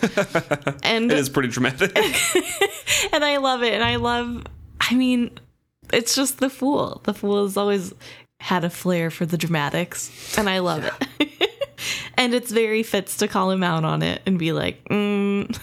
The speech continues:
Speaker 2: <laughs> it's too much."
Speaker 1: Uh, and then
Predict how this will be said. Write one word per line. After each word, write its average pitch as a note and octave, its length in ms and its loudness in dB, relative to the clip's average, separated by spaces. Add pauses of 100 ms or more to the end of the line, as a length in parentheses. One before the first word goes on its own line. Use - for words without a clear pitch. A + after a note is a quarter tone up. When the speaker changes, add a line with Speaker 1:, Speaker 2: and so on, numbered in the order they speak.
(280)
Speaker 2:
<laughs> - 320 -20
it's - 140 -6
too B3+ 160 2
much." - 440 -2 (1200)
Speaker 1:
Uh, G2 220 -2
and A#2 140 2
then B2 500 0